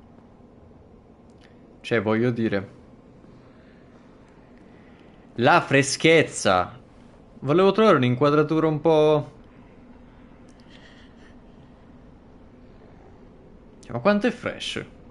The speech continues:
Quanto è fresco quest'uomo? Cioè, va bene. <laughs> Qua abbiamo gente che prese-, che prega i vasi. Qua abbiamo gente che gioca a nascondino. Qua c'è chi fa yoga. Qua ancora gente che prega vasi. Va bene.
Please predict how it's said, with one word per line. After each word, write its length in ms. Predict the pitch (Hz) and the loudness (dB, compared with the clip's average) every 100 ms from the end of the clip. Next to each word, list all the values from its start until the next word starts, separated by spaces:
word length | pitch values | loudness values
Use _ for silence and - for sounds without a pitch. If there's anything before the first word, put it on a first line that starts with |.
| - | -8
Quanto 180 | - 214 | 0 0
è 20 | |
fresco 380 | 135 123 123 117 | 2 0 0 0
quest'uomo? 640 | 113 - 120 110 110 - - - - - - - | -2 0 0 0 -2 -8 -20 -20 -20 -20 -20 -2
Cioè, 280 | 214 135 - - - - - - - - - - | 0 0 -6 -20 -20 -20 -20 -20 -20 -20 -12 -4
va 140 | 277 | -2
bene. 640 | 226 190 262 113 120 - | 2 2 2 0 -4 -4
<laughs> 200 | 160 - - 151 - - - - - 156 - | -6 -6 -8 -14 -12 -18 -18 -20 -18 -18 -2
Qua 100 | 151 | 0
abbiamo 320 | 127 123 117 | 2 2 0
gente 400 | 107 131 123 117 | 2 2 2 -2
che 140 | 104 104 | -2 -2
prese-, 480 | 117 104 127 131 | 0 0 0 -2
che 120 | - 127 | -4 -4
prega 300 | 131 123 135 | 0 2 2
i 80 | |
vasi. 580 | 139 175 190 185 196 185 - - - | 2 4 4 2 -2 -6 -8 -10 -2
Qua 100 | 143 | 2
abbiamo 240 | 139 131 | 2 2
gente 340 | 127 131 123 | 2 0 0
che 140 | 117 113 | 0 0
gioca 240 | 123 120 | 0 0
a 20 | |
nascondino. 920 | 131 139 - 151 151 143 180 185 180 151 | 0 -2 -4 -2 -2 -2 -2 0 -2 -2
Qua 120 | 123 | -2
c'è 180 | 131 123 | -4 -6
chi 160 | 117 | -6
fa 140 | - 139 | -2 0
yoga. 680 | 147 165 180 175 180 175 - - - | 2 2 2 2 2 0 -6 -20 -12
Qua 160 | - 156 | 0 2
ancora 380 | 135 123 135 127 | 2 2 2 2
gente 400 | 127 139 123 117 | 2 0 0 -2
che 100 | 113 | -2
prega 320 | 127 127 143 | -2 0 2
vasi. 580 | 160 185 185 160 185 - | 4 4 2 0 -4 -8
Va 220 | - 104 95 | -6 -4 -2
bene. 420 | 101 104 107 | -2 -4 -6